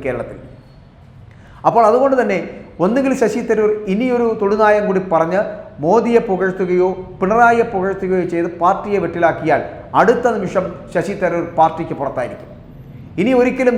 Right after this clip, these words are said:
തിരിച്ചു പിടിക്കുവാനോ തിരിച്ച് അദ്ദേഹത്തെ കൂടെ ചേർത്തുകൊണ്ട് മുന്നോട്ട് പോകുവാനോ ഈ പാർട്ടിയും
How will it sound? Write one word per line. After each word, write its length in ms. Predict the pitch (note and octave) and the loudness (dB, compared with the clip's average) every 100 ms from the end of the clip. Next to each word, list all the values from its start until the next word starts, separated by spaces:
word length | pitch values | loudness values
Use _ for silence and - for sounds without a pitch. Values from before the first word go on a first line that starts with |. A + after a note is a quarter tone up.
| G#3+ | -2
തിരിച്ചു 240 | G#3+ - G#3+ | -4 -4 -4
പിടിക്കുവാനോ 500 | G3 F#3+ F#3+ F3+ F#3+ - - - | -4 0 2 2 0 -6 -14 -4
തിരിച്ച് 260 | G#3 B3 B3 | -4 0 0
അദ്ദേഹത്തെ 340 | G#3 G3+ G#3 G#3 G3 | 2 0 -2 -6 -2
കൂടെ 180 | G3+ F#3+ | -2 -2
ചേർത്തുകൊണ്ട് 400 | G3 G3 F#3 F3+ F3+ | -4 -2 -4 -4 -4
മുന്നോട്ട് 260 | G#3 G#3+ F#3 | -4 -4 -4
പോകുവാനോ 380 | F3 F3 E3+ E3+ F3+ | -2 0 0 0 -4
ഈ 40 | F3 | -2
പാർട്ടിയും 380 | E3+ F3+ F#3 F#3 | 0 0 -2 -6